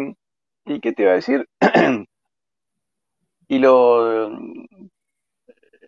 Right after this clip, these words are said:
bueno, y, y este Antonio Navala Huachaca, eh, claro, ellos te-, habían desarrollado cabildos de indios,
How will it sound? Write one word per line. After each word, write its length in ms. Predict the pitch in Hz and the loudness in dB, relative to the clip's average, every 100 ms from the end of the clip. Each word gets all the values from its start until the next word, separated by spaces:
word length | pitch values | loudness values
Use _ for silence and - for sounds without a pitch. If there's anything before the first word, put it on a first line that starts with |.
| _ - - | _ -20 -2
bueno, 240 | 160 135 | 0 0
y, 440 | 127 139 143 170 151 | -2 -2 -2 0 0
y 40 | 156 | 0
este 380 | 160 175 165 | -4 -4 0
Antonio 340 | 151 139 170 156 | 0 0 -2 0
Navala 340 | 147 151 160 | 2 2 2
Huachaca, 640 | 147 160 - 339 339 233 135 | 0 -2 -4 -6 0 0 0
eh, 420 | 117 113 107 104 | -4 -6 -6 -8
claro, 180 | - 214 | -6 -6
ellos 160 | - - | -6 -12
te-, 160 | - - | -12 -6
habían 220 | 135 143 | -6 -6
desarrollado 460 | 127 131 120 135 120 | -10 -10 -4 -4 -2
cabildos 460 | 110 123 131 123 | -6 -6 -8 -8
de 140 | 110 147 | -6 -6
indios, 440 | 170 156 160 - | -6 -6 -6 -8